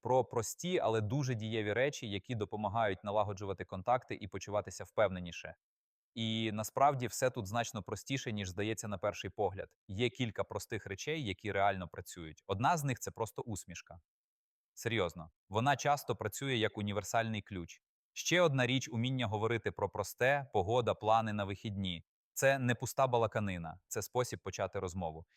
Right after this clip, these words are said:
І ще один важливий момент — це запитання. Саме вони показують інтерес і допомагають уникати непотрібних помилок. Тепер кілька слів про роботу. Тут теж є свої нюанси, наприклад, резюме.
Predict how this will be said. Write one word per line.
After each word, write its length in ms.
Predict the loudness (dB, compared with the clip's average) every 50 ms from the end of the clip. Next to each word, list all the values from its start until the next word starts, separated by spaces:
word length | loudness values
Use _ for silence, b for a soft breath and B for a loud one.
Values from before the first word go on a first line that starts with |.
| _ _
І 80 | -8 -6
ще 220 | -4 0 2 4
один 220 | 4 4 2 0 0
важливий 380 | -2 -2 0 0 0 0 0
момент — 380 | 0 -2 -2 -2 -2 -2 -2 -6
це 260 | -4 0 0 2 2
запитання. 520 | 0 -2 -4 -4 -2 0 0 0 0 -2 -8
Саме 280 | -4 -2 -2 -2 0
вони 220 | -2 -2 -2 -4 -2
показують 540 | -4 -2 0 2 0 2 0 -2 -4 -4
інтерес 440 | -6 -8 -4 -2 -2 0 0 -2 -4 -6
і 40 | -4
допомагають 580 | -4 -4 -4 -2 -4 -2 -2 0 -2 -2 -4
уникати 400 | -6 -8 -6 -2 -2 -2 -2 -2
непотрібних 560 | -6 -8 -8 -8 -10 -8 -8 -6 -6 -8 -10 _
помилок. 460 | -8 -6 -6 -4 -4 -4 -6 _ _ -12
Тепер 240 | -4 -2 -2 -2
кілька 300 | -2 -4 -6 -4 -4 -8
слів 220 | -8 -6 -8 -8 -8 -4
про 140 | -4 -2
роботу. 360 | -2 -2 -2 -2 -6 -6 -6 -10
Тут 200 | -12 -12 -4 0
теж 180 | 0 0 0
є 80 | -2 -8
свої 260 | -8 -6 -6 -6 -6
нюанси, 380 | -2 0 0 0 -2 -2 -8 -8
наприклад, 460 | -8 -4 -4 -4 -4 -2 -4 -4 -2
резюме. 460 | -2 -4 -2 -2 -2 -2 -2 -4 -6